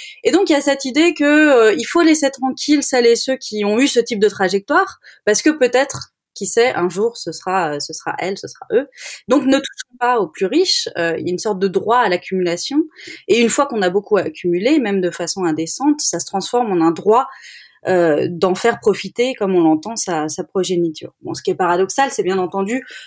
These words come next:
qu'on est dans un contexte de, de, de très, très faible mobilité sociale,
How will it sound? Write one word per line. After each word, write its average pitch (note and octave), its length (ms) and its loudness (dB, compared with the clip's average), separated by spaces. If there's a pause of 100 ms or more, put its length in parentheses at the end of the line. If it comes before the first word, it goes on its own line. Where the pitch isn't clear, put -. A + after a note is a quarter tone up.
(160)
qu'on F#3+ 140 0
est F3+ 100 4
dans E3+ 220 2
un E3 60 2
contexte F3+ 520 -2
de, D#3+ 320 0
de, D#3+ 300 -4
de D#3 140 -6
très, - 180 0
très G3 220 -2
faible F#3+ 320 0
mobilité E3+ 420 -2
sociale, A#3+ 560 0